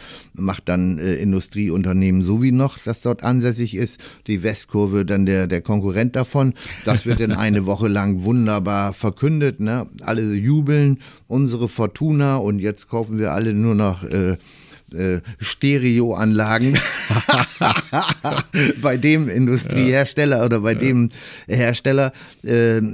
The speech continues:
Speaker 1: oder Staubsauger bei dem oder sowas, ne? Also das, das, das, das, möglicherweise, ich, ich gehe mal davon aus, dass sich da kluge Köpfe zusammengesetzt
Speaker 2: Mhm.
Speaker 1: haben und das,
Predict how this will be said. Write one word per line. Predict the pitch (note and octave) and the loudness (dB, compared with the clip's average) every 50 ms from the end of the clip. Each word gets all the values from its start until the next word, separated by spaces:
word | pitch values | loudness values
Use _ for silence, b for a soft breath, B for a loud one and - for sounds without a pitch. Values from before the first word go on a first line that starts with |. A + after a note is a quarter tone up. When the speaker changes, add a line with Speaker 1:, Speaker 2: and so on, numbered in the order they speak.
| G2+ F2+ | -4 -2
Speaker 1:
oder | F#2+ G#2+ G#2 G#2 | 0 0 0 0
Staubsauger | G2+ - A#2 A2 A2 G2+ G#2 G#2 G#2+ G#2+ G#2+ G#2 | 0 0 0 0 0 0 0 0 2 2 2 2
bei | F#2+ G#2 G2+ | 2 2 0
dem | G2+ F#2 A#2 C#3 D3+ D3+ C#3+ | 0 2 2 2 2 4 2
oder | C3 A#2 A#2 A#2+ | 2 2 2 2
sowas, | A2+ A#2+ A#2+ A2+ A2+ G#2 - | 2 0 0 0 0 0 0
ne? | A2+ A2+ G#2+ | 0 0 0
Also | G#2 A#2+ G#2+ A2 A2+ | 0 0 2 2 2
das, | A2 G2+ A#2+ - - - | 2 2 0 -2 -2 -2
das, | A#2 A#2+ A#2 - - | -2 -2 -2 -2 -4
das, | - A#2+ A#2+ F#2+ - | -4 -2 -2 -2 -2
das, | A#2+ A#2+ A#2+ - - - F2+ F#2 G#2 | -2 -2 -2 -4 -10 -10 -8 -4 0
möglicherweise, | C#3+ D3 F#3 A3 F#3 F#3 F3+ E3+ D#3 D#3 D3+ D#3 C#3+ C#3+ D3+ C3+ | 2 2 2 2 0 0 0 0 2 0 0 0 0 0 0 -2
ich, | D#2 C2 G#2 G2 - | -2 -4 -6 -6 -6
ich | - - - - | -6 -8 -4 0
gehe | F3+ F3+ | 0 2
mal | D#3+ D3 | 2 2
davon | C3 C3 B2 C#3+ C3 | 0 -2 -2 -2 -2
aus, | A#2 B2+ C3 - | -2 -2 -2 -2
dass | C3+ B2+ - | -2 -2 -2
sich | - A#2 G#2+ - - - | -4 -6 -8 -8 -8 -6
da | A2 A2 | -6 -4
kluge | - - D3+ D#3 C#3+ B2+ | -4 -2 0 0 0 0
Köpfe | - - - - - A#2 | 0 -2 -4 -4 -4 -6
zusammengesetzt | A#2 - A#2+ G2+ A#2 B2 C3+ B2+ A#2 G#2+ A2 F#2 A2+ - | -4 -4 -2 0 0 2 2 2 0 0 -2 -4 -2 0
Speaker 2:
Mhm. | G2+ F#2+ | 2 2
Speaker 1:
haben | A2+ A2+ - G2+ | 4 4 4 4
und | G#2 G#2 D#2+ | 2 0 -2
das, | D2+ - - - | -4 -8 -8 -8